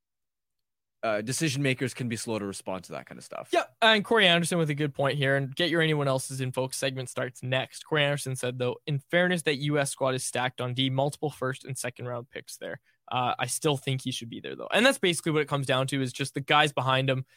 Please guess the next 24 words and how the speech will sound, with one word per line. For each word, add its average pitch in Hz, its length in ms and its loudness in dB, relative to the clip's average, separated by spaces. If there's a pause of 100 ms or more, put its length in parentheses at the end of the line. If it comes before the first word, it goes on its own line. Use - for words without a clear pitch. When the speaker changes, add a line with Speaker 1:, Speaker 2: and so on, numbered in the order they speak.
(160)
Speaker 2:
Can't 147 200 -4
remember 123 220 -2
their 117 140 -4
names 120 320 -4
off 117 140 -8
the - 80 -2
top 117 80 -2
of - 20 -14
my 123 100 -2
<laughs> - 0 -
head, 151 320 0
but 160 140 -4
the 185 80 -10
guys 214 240 4
behind 139 380 4
him, 131 180 0 (420)
you 170 100 0
know, 123 180 2 (240)
they're 175 80 6
not 190 200 4
world 156 320 2
beaters 131 300 -2
by 127 200 2
any, 131 420 -2